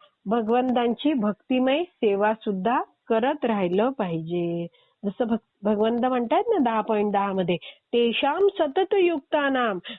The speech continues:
म्हणजे हा जो भक्त आहे, तो सतत प्रत्येक कलागुणाने भगवंतांची सेवा करू शकतो, आपल्या जे गुण आहेत, ते भगवंतांच्या सेवेत लावू शकतो.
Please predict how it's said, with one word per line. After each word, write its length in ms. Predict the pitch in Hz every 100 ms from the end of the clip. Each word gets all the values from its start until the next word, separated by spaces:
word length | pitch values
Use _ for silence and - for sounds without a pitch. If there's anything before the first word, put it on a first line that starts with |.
| _
म्हणजे 360 | 220 226 254 302 - - _ -
हा 160 | 233
जो 120 | 254 277
भक्त 360 | 262 285 -
आहे, 280 | 302 285 277
तो 320 | 226 277 311 - _ _ -
सतत 200 | 254 311 277 _ -
प्रत्येक 460 | 220 - - 285 285 -
कलागुणाने 840 | 240 240 254 247 254 247 247 269 392 - _ 214
भगवंतांची 840 | 202 226 214 220 214 196 302 427
सेवा 480 | - 233 196 214 247
करू 320 | - 190 226
शकतो, 420 | 240 196 - 208
आपल्या 340 | 208 196 214 214
जे 280 | 190 240 277
गुण 240 | 254 247
आहेत, 220 | 226 226 220
ते 60 | 233
भगवंतांच्या 800 | 208 180 196 202 202 202 233 294 - - _ _ -
सेवेत 340 | 202 190 220 254
लावू 400 | 208 180 175 254
शकतो. 880 | - 160 _ - 170 170 170 170